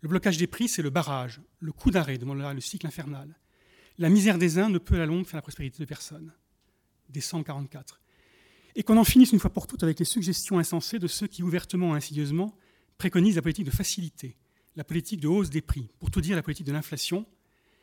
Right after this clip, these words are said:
qui aurait pour effet d'exterminer au sens propre du terme des gens malheureux qui ne revendiquent aucun avantage,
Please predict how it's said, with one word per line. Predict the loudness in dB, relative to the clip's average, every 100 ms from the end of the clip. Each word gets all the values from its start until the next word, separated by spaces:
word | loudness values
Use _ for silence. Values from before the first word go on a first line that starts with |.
| _ _
qui | -2
aurait | 2 4
pour | 4 4
effet | 2 2
d'exterminer | 0 -2 0 2
au | 4
sens | 2 0 -8
propre | -8 -4
du | -4
terme | -4 -4 -4
des | -4
gens | -2
malheureux | -2 0 -2 -4 -8 _ _ _ _
qui | -6
ne |
revendiquent | -4 -2 -4 -4
aucun | -4
avantage, | -4 -6 -8 -8 -8